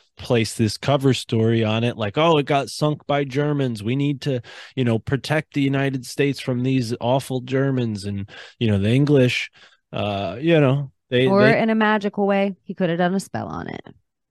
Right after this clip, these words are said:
Speaker 1: Right.
Speaker 2: <laughs>
Speaker 1: Right. Well, and, and the ocean is, is actually, yeah, I mean, a magical, magical place. So there's a lot of
Speaker 2: Well, you're, like, deep, um, the deep lake thing of Loch Ness.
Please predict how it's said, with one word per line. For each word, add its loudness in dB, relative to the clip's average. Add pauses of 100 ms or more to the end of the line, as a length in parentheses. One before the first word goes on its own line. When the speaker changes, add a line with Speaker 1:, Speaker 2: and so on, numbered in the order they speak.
Speaker 1:
Right. 0
Speaker 2:
<laughs> 4 (240)
Speaker 1:
Right. 0
Well, 2
and, -10
and -2
the -2
ocean 0
is, -6 (100)
is -10
actually, -4
yeah, 0
I -6
mean, -4
a -8 (480)
magical, -2 (180)
magical -4
place. 0
So -4 (320)
there's 0
a 0
lot 2
of 2
Speaker 2:
Well, 4
you're, 4
like, 2
deep, 0 (240)
um, 0
the -2
deep -2
lake 0
thing -4
of -8
Loch 0
Ness. -4